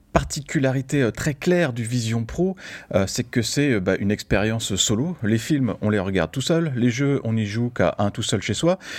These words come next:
et au bureau, eh bien, les, les collègues, ils sont juste là pour faire tapisserie. Est-ce que cette vision de l'informatique n'est pas un peu passéiste finalement, euh, Anthony, parce qu'on entend Tim Cook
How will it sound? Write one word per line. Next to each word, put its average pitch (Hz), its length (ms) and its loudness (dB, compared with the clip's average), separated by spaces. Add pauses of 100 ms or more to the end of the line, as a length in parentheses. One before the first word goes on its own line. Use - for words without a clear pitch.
(180)
et 165 100 6
au 185 120 6
bureau, 156 380 4
eh 131 40 2
bien, 131 140 2
les, 120 180 2
les 104 120 2
collègues, 131 260 2
ils 104 60 -4
sont 104 140 -2
juste 107 220 -4
là 104 160 2
pour 95 140 -6
faire - 200 -2
tapisserie. 113 480 -4 (400)
Est-ce 160 160 2
que 208 80 -2
cette 196 280 0
vision 147 480 0
de 135 100 2
l'informatique 139 680 0
n'est 104 100 0
pas - 160 -2
un 123 80 0
peu 123 300 -2 (300)
passéiste 165 600 0
finalement, 143 520 0
euh, 113 160 2
Anthony, 156 380 -2
parce - 200 -6
qu'on 117 160 0
entend 117 300 0
Tim 151 200 -2
Cook 156 260 -4